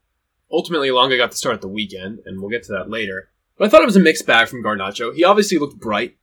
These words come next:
He was looking to take on his defender. Uh, looked pretty good in isolation. Was going both directions around fullbacks, which I know a lot of people wanted to see and were frustrated with Antony and Sancho for not doing earlier in the season. I felt on the other side of things,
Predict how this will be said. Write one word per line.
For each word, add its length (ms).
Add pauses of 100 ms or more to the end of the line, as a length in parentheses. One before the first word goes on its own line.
(160)
He 40
was 80
looking 140
to 80
take 240
on 120
his 100
defender. 640 (420)
Uh, 180
looked 260
pretty 220
good 140
in 100
isolation. 880
Was 140
going 240
both 200
directions 480
around 260
fullbacks, 500
which 140
I 60
know 120
a 20
lot 180
of 60
people 180
wanted 260
to 80
see 540 (340)
and 100
were 80
frustrated 520
with 340
Antony 540
and 260
Sancho 500
for 160
not 280
doing 360
earlier 280
in 80
the 80
season. 480 (500)
I 80
felt 260
on 100
the 220
other 260
side 260
of 100
things, 440